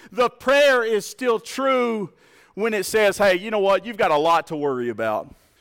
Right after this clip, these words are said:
You've got so much to do and so little time. You've got a lot to worry about. You're carrying a real load on your shoulders right now." And the psalmist said, "Be still. Let him know the desires of your heart.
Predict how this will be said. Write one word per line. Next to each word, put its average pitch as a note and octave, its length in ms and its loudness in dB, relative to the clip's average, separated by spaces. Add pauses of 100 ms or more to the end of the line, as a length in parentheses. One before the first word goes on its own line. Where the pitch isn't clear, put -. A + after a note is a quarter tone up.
(200)
You've B3 240 -2
got G#3+ 220 0
so - 460 0
much B3+ 300 -2
to B3 100 -2
do G#3 260 2
and F#3 120 -4
so G#3 240 -2
little G3+ 340 -2
time. E3 460 -2 (240)
You've G#3+ 260 -4
got A3+ 160 2
a F#3 60 2
lot F#3+ 340 0
to F#3+ 80 -4
worry D3+ 340 -4
about. A2 460 -4 (360)
You're D4 220 -2
carrying C#4 480 2
a G#3+ 100 0
real C#4 500 0
load B3+ 360 4
on A3+ 160 0
your A3 180 -2
shoulders F3 1000 -2 (420)
right E3 260 2
now." C#3 500 -2 (440)
And F#2+ 140 -14
the A2+ 40 -14
psalmist G#2+ 500 -8
said, F#2+ 400 -8 (560)
"Be G2 140 -10
still. F2+ 480 -14 (360)
Let F2 220 -10
him G#2+ 140 -10
know G2+ 180 -6
the G2 100 -16
desires F2+ 600 -12
of E2+ 120 -16
your F2 120 -16
heart. - 380 -20